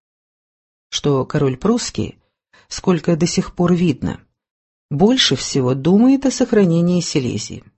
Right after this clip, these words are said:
А если б покусился предпринять что-нибудь против находящихся в Берлине и Бранденбурге русских войск,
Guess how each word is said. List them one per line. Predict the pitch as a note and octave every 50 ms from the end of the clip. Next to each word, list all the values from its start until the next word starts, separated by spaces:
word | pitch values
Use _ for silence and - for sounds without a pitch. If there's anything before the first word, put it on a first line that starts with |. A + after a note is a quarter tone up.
| _ _ _ _ _ _ _ _ _ _ -
А | - C#3+ C#3+
если | C#3+ E3 G3 A3 G#3+ - - C4
б | B3+ -
покусился | - A3+ - A3 G3 - - F#3 F#3 F3+ - - A3
предпринять | G3+ G#3 G3 G3 G3 - E3 E3+ D#3+ E3+ E3+ F3+ F#3+
что-нибудь | - - - - E3 D#3+ D#3 E3 E3 G3 G3 -
против | - - D3 C#3+ - D#3+ D3 -
находящихся | D3+ D3 - D3 D#3 D#3 D#3 - D#3+ D3 - - D3+
в | C#3
Берлине | C3+ D3+ C#3+ C#3+ D3 D3 D#3 E3+ E3+ D#3+
и | C#3+
Бранденбурге | C3 C#3 C3+ C3+ C3 C#3 C3+ C#3 C3+ C#3+ C#3 C3+ B2 C#3 C3+
русских | C3 B2 C#3+ C#3+ - - - - A#2 -
войск, | C#3 C3+ D3 F3 G3+ G3+ - - -